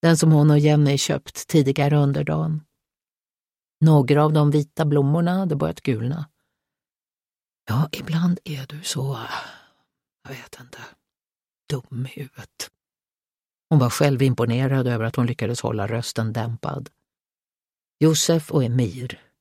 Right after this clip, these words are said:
har flytt kriget i Libanon. Du kanske skulle prata lite med dem istället för att ha en massa fördomar. Och har du förresten tittat i badrumsskåpet? Där såg jag den senast." Nils mumlade något som var omöjligt att höra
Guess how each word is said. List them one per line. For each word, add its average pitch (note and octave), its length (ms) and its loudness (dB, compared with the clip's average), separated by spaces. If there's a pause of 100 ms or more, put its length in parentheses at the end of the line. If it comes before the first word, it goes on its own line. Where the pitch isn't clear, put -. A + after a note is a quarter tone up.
(120)
har A#2+ 120 -4
flytt - 480 -4
kriget - 840 -6 (220)
i G#2+ 80 -8
Libanon. G2+ 560 -8 (800)
Du C3+ 100 -4
kanske C#3 240 0
skulle B2 200 0
prata - 340 -4
lite B3 220 -4
med A#2 160 -2
dem A#2+ 120 -4
istället A#2+ 300 -4
för - 80 -6
att A2 100 -8
ha A2 120 -4
en A2+ 80 -6
massa A2+ 240 -6
fördomar. A#2+ 560 -10 (920)
Och D3 80 2
har D#3 120 8
du D3 60 4
förresten C3+ 340 0
tittat - 420 -4
i F#3+ 40 2
badrumsskåpet? A#2+ 840 -2
Där D#3+ 160 -2
såg G2+ 300 -2
jag D#3+ 100 0
den A2 160 -4
senast." A#2 540 -6 (1120)
Nils A#2 340 0
mumlade A#2+ 460 0
något A#2+ 280 -2
som B2 180 -6
var A2 100 -6
omöjligt B2 400 -6
att C3+ 140 -12
höra A2+ 560 -6